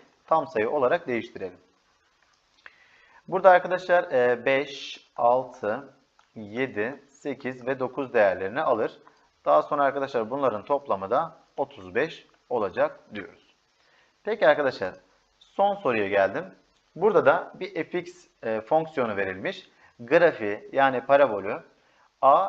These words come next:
ikiye eksi altı noktasından geçtiğine göre k değeri kaçtır diyor. Arkadaşlar bu nokta,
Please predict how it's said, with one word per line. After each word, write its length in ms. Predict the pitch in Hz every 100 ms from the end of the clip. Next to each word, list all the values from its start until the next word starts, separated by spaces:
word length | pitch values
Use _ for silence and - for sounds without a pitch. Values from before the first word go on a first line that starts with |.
| -
ikiye 560 | - - 151 147 180 -
eksi 280 | 147 143 185
altı 280 | 170 160 170
noktasından 560 | 156 151 - 123 104
geçtiğine 440 | 117 160 - 160 127
göre 280 | 117 175 - _
k 300 | - 170 160
değeri 240 | 120 113 175
kaçtır 460 | 147 143 - 101
diyor. 140 | 90 82 _ _ _ _
Arkadaşlar 500 | 135 190 185 139 117
bu 120 | 156
nokta, 520 | 175 160 - 110 127